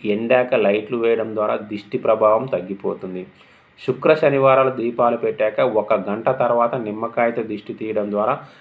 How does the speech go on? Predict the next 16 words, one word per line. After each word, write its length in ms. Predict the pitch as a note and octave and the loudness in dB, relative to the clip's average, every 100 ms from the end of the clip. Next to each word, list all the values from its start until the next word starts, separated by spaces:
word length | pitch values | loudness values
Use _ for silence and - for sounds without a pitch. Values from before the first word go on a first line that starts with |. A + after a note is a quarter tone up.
| _ | _
వ్యాపారాభివృద్ధి 920 | G2+ G#2 A2 B2+ A#2+ A#2+ A#2 A2 A2 B2+ | 0 2 4 4 4 4 0 -8 -8 -6
కలుగుతుంది. 680 | G2 F#2+ F#2+ F#2+ F#2 F2+ - - - - - | -4 -2 -4 -8 -10 -14 -16 -20 -20 -20 -2
మనకు 280 | A2+ B2+ A#2+ | 2 2 0
బయట 380 | - A2 B2+ C#3 | 2 2 4 2
కిరాణా 520 | C3 A#2+ B2 B2 B2+ | 0 0 0 0 -2
పూజా 360 | B2+ A2+ A#2+ | -4 -4 -2
దుకాణాల్లో 560 | A#2 A2+ A2 A2 A2 A#2+ | -2 -4 -4 -6 -4 -6
స్ఫటిక 560 | - - A2 G2+ C3 C#3 | -8 -2 0 2 0 0
అని 200 | A#2+ B2 | 0 -2
ఒకటి 280 | A#2 A#2 | -2 -4
దొరుకుతుంది. 600 | G#2 F#2+ G#2 G2+ G2 G2+ G#2 | -4 -4 -4 -6 -8 -8 -6
అది 200 | G2+ A2+ | -4 -4
తెచ్చుకొని 480 | G#2+ G#2+ - C#3+ C#3+ | -2 -4 -2 -2 0
ఒక 220 | A#2+ A2+ | 0 2
ఎరుపు 480 | G#2 G2 A2 B2+ C#3+ | 2 2 0 0 2
రంగు 400 | C3 B2+ C3 | 2 2 0